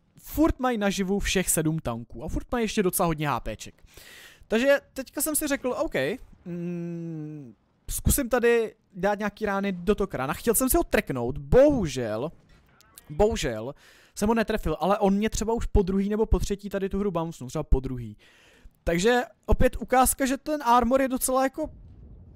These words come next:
Je to, je to takovej ten, eh, druh pancíře,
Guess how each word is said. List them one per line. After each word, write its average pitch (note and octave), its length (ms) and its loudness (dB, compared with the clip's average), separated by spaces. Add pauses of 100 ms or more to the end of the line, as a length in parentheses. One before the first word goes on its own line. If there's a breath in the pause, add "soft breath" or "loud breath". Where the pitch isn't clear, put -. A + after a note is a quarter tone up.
(1400 loud breath)
Je G#3+ 140 4
to, D4 220 4 (1080)
je G#3+ 140 -2
to C4 120 -4
takovej B3 340 -2
ten, C4 240 -2
eh, - 120 -14 (480)
druh D#3+ 340 -4
pancíře, E3+ 840 -2